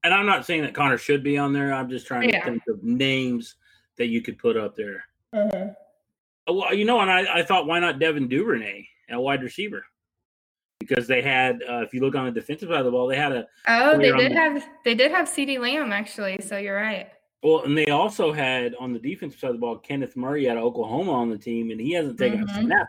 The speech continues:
Speaker 1: in the N F L. Uh, but on the defensive side of the ball, both the safeties were Texas products.
Speaker 2: Yeah, I think, um, I'm not looking at the list right now. It was Earl Thomas and was it, who else was on there?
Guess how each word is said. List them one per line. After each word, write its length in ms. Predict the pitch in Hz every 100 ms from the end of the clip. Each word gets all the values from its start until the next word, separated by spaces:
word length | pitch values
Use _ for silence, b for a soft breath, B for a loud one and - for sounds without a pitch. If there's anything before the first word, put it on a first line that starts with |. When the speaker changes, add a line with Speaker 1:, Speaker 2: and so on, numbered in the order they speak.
| -
Speaker 1:
in 60 |
the 100 | -
N 120 | 107
F 140 | 202 -
L. 200 | 98 - b b b b b b
Uh, 160 | 151 156
but 120 | 160
on 120 | 196
the 80 | 196
defensive 360 | 156 214 247 -
side 140 | 240
of 60 | 220
the 60 |
ball, 500 | 202 214 208 208 -
both 400 | 127 117 160 220
the 100 | 226
safeties 800 | 202 - 196 220 208 127 113 - -
were 180 | 131 135
Texas 380 | - 151 143 135
products. 580 | - 139 110 95 _ - _ _ _ _ _ _ _ - _ B B B B -
Speaker 2:
Yeah, 240 | 277 311
I 140 | 233 240
think, 320 | 277 254 247
um, 360 | 233 226 220
I'm 140 | 220 214
not 160 | 220
looking 180 | 208 220
at 80 | 220
the 60 | 214
list 200 | 214 214
right 120 | 202
now. 200 | 208 208
It 40 |
was 120 | 202 208
Earl 200 | 226 247
Thomas 560 | 254 240 240 233 233 -
and 720 | 214 208 202 202 202 202 208 B B _
was 180 | 220 214
it, 220 | 202 -
who 100 | 233
else 240 | 269 269 277
was 140 | 277
on 140 | 269
there? 280 | 269 277 -